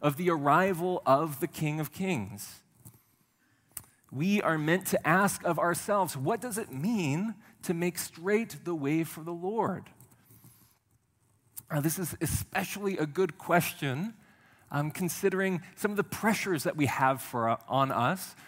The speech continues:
during this Christmas season. Especially the last sixty years or so, consumerism's been getting stronger and stronger and having a tighter grip on our culture.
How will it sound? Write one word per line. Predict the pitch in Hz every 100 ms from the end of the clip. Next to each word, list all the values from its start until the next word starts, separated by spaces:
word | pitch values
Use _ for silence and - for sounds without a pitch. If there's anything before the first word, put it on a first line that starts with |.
| -
during | - 156 160
this | 156
Christmas | - - 165 165 160
season. | - 175 151 107 98 113 _ _ _ _ _ _ _ _ - - _ -
Especially | - - 156 156 170
the | 147
last | 143 156 156
sixty | - 180 - 180
years | 160 190 185
or | 185
so, | 156 - 135 180
consumerism's | 185 175 - 190 190 180 170 147
been | -
getting | 151 156 147
stronger | - 160 185 196 170
and | 151
stronger | 135 - - 170 180 156 143
and | 131
having | 131 143 156
a | 135
tighter | - 196 226 190
grip | 156 143 165 -
on | 143 139
our | 127
culture. | - 175 170 - 107 95